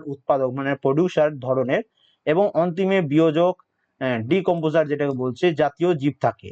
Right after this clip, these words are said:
তো একটি পুষ্করিণীর মতো ইকোসিস্টেম, মানে একটি পুকুরের ইকোসিস্টেমের নিম্নোক্তদের কোনটি উৎপাদকের স্থলাভিভক্ত? তো এগুলোর মধ্যে অপশন যেটা হবে সেটা হচ্ছে ভাসমান উদ্ভিদ শৈবাল বা phytoplankton বলা হয় এটাকে। অপশন এ হচ্ছে এখানে এটার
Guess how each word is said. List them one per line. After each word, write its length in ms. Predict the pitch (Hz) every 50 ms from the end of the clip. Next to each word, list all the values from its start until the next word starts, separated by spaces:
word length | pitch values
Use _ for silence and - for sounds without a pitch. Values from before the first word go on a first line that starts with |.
| _ -
তো 80 | - -
একটি 260 | - 147 143 - - 202
পুষ্করিণীর 760 | 180 - 180 185 180 - - 190 190 185 196 185 190 196 190
মতো 420 | 190 175 156 143 - 156 160 180 - _ - _ _ _ -
ইকোসিস্টেম, 640 | 156 151 - 202 202 - 170 156 - 156 151 147
মানে 140 | 151 156 156
একটি 180 | 151 - - 160
পুকুরের 580 | - 151 139 143 170 170 175 180 160 170 - _ _ _ _ _ _ _ _ _ _ _ -
ইকোসিস্টেমের 720 | 143 151 147 196 185 180 - 165 - - 147 135 147 147
নিম্নোক্তদের 600 | 147 151 156 165 175 180 180 - 180 165 180 180
কোনটি 560 | 175 - 151 147 151 151 147 - 175 180 180 -
উৎপাদকের 680 | - 151 - _ - 151 139 139 135 135 151 151 165 165
স্থলাভিভক্ত? 720 | - - 131 135 139 131 135 123 117 110 - _ - 101 90 - _ _ _ _ _ _
তো 80 | - 123
এগুলোর 340 | - 160 160 170 175 175 170
মধ্যে 280 | 160 156 151 143 160
অপশন 420 | 160 156 160 147 - - - 160 151
যেটা 240 | 143 139 135 147 123
হবে 320 | 127 135 139 160 170 170
সেটা 220 | - - 131 139
হচ্ছে 220 | 131 127 - 127 117
ভাসমান 680 | 104 95 110 117 - - 170 160 160 160 160 160 156 -
উদ্ভিদ 360 | - 143 147 139 139 156 160 151
শৈবাল 480 | - - 151 147 143 156 170 202 240 233 _ _ _ _ _ _ -
বা 440 | 139 123 131 131 139 147 151 151 147 _ -
phytoplankton 1000 | 151 147 156 160 156 - 170 170 170 - - 135 131 143 127 - 147 147 147 143
বলা 180 | 139 135 131 127
হয় 240 | 123 123 127 120 110
এটাকে। 320 | 107 110 101 - 101 95
অপশন 420 | - 120 131 131 - - 143 135 - -
এ 160 | 143 160 160
হচ্ছে 240 | 147 131 123 - 120
এখানে 200 | 117 120 117 110
এটার 260 | 104 160 196 240